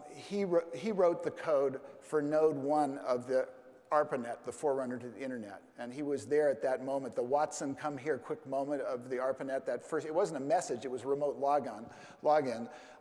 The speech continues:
Um, and, you, you know, it was actually a loop around is what happened. Uh, he, he was talking to U C L A, but he was actually trying to log into a machine in, in, uh, in Menlo Park because the arpanet was built. And if you go back to R F C number two, you'll see that the first killer app,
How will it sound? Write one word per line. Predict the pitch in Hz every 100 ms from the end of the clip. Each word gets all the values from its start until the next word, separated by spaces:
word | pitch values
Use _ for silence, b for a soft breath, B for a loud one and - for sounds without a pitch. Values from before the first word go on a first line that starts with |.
| 214
Um, | 135 123 131 -
and, | 147 139
you, | 156 -
you | 156
know, | 135
it | 143
was | 139
actually | 190 190 196
a |
loop | 139 185 262
around | 151 110 98 107
is | 117
what | 147 123
happened. | 147 165 120 120 113
Uh, | 135 127 131 135
he, | 135 156 123
he | 156
was | 139
talking | - - 175 175 151 139
to | 147
U | 135 156
C | 165
L | 135 151
A, | 143
but | 131 123
he |
was | 147 127
actually | 147 - 135
trying | 156 139
to | 127
log | 127 147 147 151
into | 147 135 127
a |
machine | 120 117 - 165 139 127 B B B -
in, | 147 139 131 143 - -
in, | 135 131 127 123
uh, | 117 120 -
in | 131
Menlo | 131 123
Park | - 285 247 -
because | 170 175 175 156 B B -
the |
arpanet | - 196 226 208 160 160
was | 143 135
built. | 196 202
And | 147
if | 151
you | 156
go | 185
back | 151 156 190 196
to | 160
R | 147 160
F | 156
C | - 190
number | 175 156 156
two, | - 262 220
you'll | 175 165
see | - 233 202
that | 165 -
the |
first | 151 226 226 -
killer | - 233 208 -
app, | 160 165 131 - B